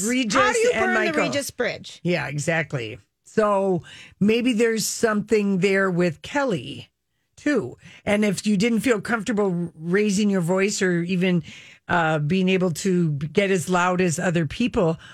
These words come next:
Speaker 1: why the hell are you gonna go against your boss, who's still your boss? I'm talking about A B C,
Speaker 2: Right.
Speaker 1: as you're getting this big promotion to go over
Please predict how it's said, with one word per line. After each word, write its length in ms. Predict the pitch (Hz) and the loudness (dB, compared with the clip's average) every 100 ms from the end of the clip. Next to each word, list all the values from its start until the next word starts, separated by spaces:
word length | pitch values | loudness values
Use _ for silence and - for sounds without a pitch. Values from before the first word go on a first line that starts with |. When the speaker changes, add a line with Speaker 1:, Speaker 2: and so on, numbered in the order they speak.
| - - | -20 -4
Speaker 1:
why 260 | 143 185 | 0 0
the 120 | 214 214 | 2 0
hell 220 | 202 202 | 0 0
are 60 | |
you 140 | 202 190 | 0 0
gonna 200 | 196 196 | 0 0
go 220 | 175 190 | 2 0
against 400 | 190 190 185 - | 2 0 -2 0
your 280 | 185 180 165 - - - - | 2 2 0 -8 -20 -20 -4
boss, 540 | 165 214 214 208 - | 0 2 2 0 -2
who's 180 | 185 165 | -2 -2
still 240 | - 240 262 | 0 0 2
your 140 | 214 | 0
boss? 440 | 170 180 160 202 202 | 0 2 2 0 -2
I'm 120 | 175 | 0
talking 280 | 185 175 175 | 0 0 0
about 180 | 175 160 | 0 0
A 160 | 202 | 0
B 120 | 185 | 0
C, 260 | 180 - 262 | -2 0 2
Speaker 2:
Right. 200 | 247 214 | 2 2
Speaker 1:
as 220 | 202 196 | 0 0
you're 100 | 190 | -2
getting 320 | 180 196 190 190 | 0 0 0 0
this 160 | 185 | -2
big 240 | - 190 165 | -2 -2 -2
promotion 500 | 185 170 160 - 165 | -2 0 0 -2 -2
to 40 | |
go 220 | 151 170 | -2 0
over 300 | 160 151 151 | 0 0 -2